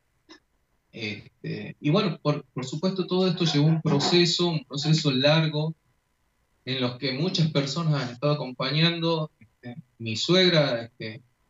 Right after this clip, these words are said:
llevaba la posta de decirme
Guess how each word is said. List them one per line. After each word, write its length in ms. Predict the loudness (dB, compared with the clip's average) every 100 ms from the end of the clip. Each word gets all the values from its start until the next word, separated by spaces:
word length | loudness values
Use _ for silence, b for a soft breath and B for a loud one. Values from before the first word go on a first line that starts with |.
| _ _ _ _ _ _
llevaba 1040 | -16 -14 -10 -6 -2 2 4 4 2 -4 -12 _ _ _
la 160 | -16 -14
posta 380 | -6 -6 -2 -2
de 120 | -2
decirme 560 | -4 -6 -4 -2 -2